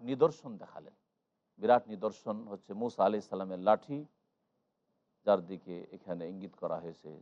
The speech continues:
যে আল্লাহ পাক মুসা আলাইহিস সালামের হাতে যে লাঠি ছিল সেই লাঠিতে মুজিজা দিয়ে দিলেন। লাঠি আগে থেকে ছিল, সেই লাঠিতে আল্লাহ পাক মুজিজা, অলৌকিকত্ব দিয়ে দিলেন যে লাঠি মাটিতে নিক্ষেপ করলেই ফাইজা হিয়া হাইয়াতুন তাসআ, বড়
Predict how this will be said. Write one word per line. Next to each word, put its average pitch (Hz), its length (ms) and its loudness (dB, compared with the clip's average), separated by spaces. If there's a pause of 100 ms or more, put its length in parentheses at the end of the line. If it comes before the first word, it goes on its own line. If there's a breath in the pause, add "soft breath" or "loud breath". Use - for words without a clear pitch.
(140)
যে 92 60 -4
আল্লাহ 95 220 2
পাক 87 240 -2 (420)
মুসা 113 240 -4
আলাইহিস 95 160 2
সালামের 98 240 -4
হাতে 87 300 -6 (180)
যে 95 100 -8
লাঠি 101 360 0
ছিল 120 140 -6 (120)
সেই 104 280 -6
লাঠিতে 107 460 0
মুজিজা 101 460 2
দিয়ে 76 180 -16
দিলেন। - 260 -18 (240)
লাঠি 87 280 -8
আগে 104 200 2
থেকে 131 300 -6
ছিল, 143 120 2 (120)
সেই 123 160 0
লাঠিতে 104 420 0
আল্লাহ 113 160 6
পাক 131 280 4
মুজিজা, 120 340 2
অলৌকিকত্ব 127 640 4
দিয়ে 92 100 -8
দিলেন 82 260 -16 (400)
যে 110 80 0
লাঠি 117 460 4
মাটিতে 104 420 -4
নিক্ষেপ 107 380 -8
করলেই 170 400 4 (640)
ফাইজা 110 400 4
হিয়া 98 300 -2
হাইয়াতুন 107 500 0
তাসআ, - 340 0 (1160)
বড় 95 160 2